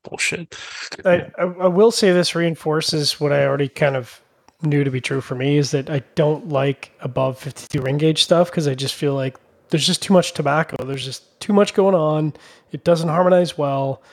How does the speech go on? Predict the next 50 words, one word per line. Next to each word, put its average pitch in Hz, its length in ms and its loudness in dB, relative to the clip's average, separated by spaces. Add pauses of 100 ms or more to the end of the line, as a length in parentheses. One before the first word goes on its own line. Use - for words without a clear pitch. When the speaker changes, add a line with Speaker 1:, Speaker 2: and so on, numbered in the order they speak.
(420)
Speaker 2:
Um, 135 440 -6 (100)
anything 214 420 4
that - 100 -2
could 185 100 -6
be 175 80 -2
made 160 320 2
as 143 140 -4
a 139 40 -6
fifty-four 135 800 -2
is 143 80 -14
gonna 143 160 -2
taste - 320 -6
better 135 240 -2
as 127 140 -4
a 117 40 -8
fifty 180 540 -2
or 139 220 -4
a 127 40 -4
sub 147 300 0
fifty 147 560 -2 (640)
every 170 180 4
single 165 280 2
time. 131 500 -2 (440)
And 143 180 0
this, - 500 -2 (160)
like, 139 160 -2 (160)
was 147 300 2
an, 143 140 0
a, 143 420 -2
an, 143 160 -2
a 143 260 0
good 151 200 0
example 151 440 2
of 127 60 -2
that 123 220 -8
for - 100 -12
me. 123 160 -6
Like 123 200 -8
I, 135 200 -6
like 135 140 -8
you 135 80 -6
said, 139 440 -2
the 127 340 -6
second 156 340 -6
third 160 160 4
was 143 100 -2
just 143 200 0
so 151 140 4
muddled, 143 540 0 (600)
um, 127 580 -2